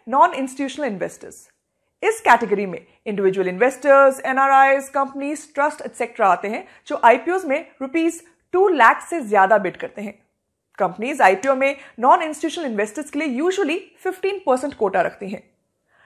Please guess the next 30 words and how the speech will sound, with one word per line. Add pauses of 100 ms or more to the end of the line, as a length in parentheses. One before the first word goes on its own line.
(100)
हाई
नेट
वर्थ
इंडिविजुअल्स
यानी
कि
एचएनआईज
भी
इसी
कैटेगरी
में
आते
हैं। (1040)
थर्ड
कैटेगरी
है (300)
क्वालिफाइड
इंस्टीट्यूशनल
बिडर्स
की,
यानी
कि
क्यूआईबीज। (540)
इस
कैटेगरी
में
इंस्टीट्यूशनल
इन्वेस्टर्स
जैसे
कि